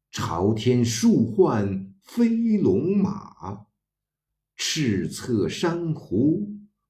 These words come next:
白玉边。”《玉壶吟》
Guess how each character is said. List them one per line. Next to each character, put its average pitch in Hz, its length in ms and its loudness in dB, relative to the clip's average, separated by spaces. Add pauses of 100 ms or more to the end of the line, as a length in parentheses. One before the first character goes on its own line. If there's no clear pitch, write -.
(320)
白 87 280 -8
玉 117 800 -4
边。” 98 300 0 (1500)
《玉 117 180 0
壶 - 300 -6
吟》 73 260 -10